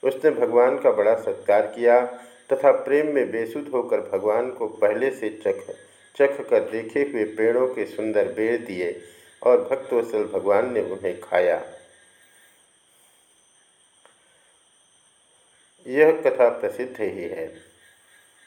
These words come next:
गोपिका। गोपियों की प्रेमा भक्ति प्रसिद्ध है। भगवान श्री कृष्ण ने प्रेम के वशीभूत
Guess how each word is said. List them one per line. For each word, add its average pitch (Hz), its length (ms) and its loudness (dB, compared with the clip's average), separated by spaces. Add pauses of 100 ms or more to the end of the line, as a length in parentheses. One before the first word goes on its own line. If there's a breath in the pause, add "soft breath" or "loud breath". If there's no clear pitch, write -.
(180 soft breath)
गोपिका। 113 880 -2 (1700 soft breath)
गोपियों 151 460 4
की 175 160 -2
प्रेमा 135 460 0
भक्ति 139 400 -2
प्रसिद्ध 127 480 -2
है। 95 240 -4
भगवान 123 340 2
श्री 131 200 -4
कृष्ण 143 320 -10
ने 143 80 2
प्रेम 135 380 -2
के 135 160 -4
वशीभूत 120 640 -4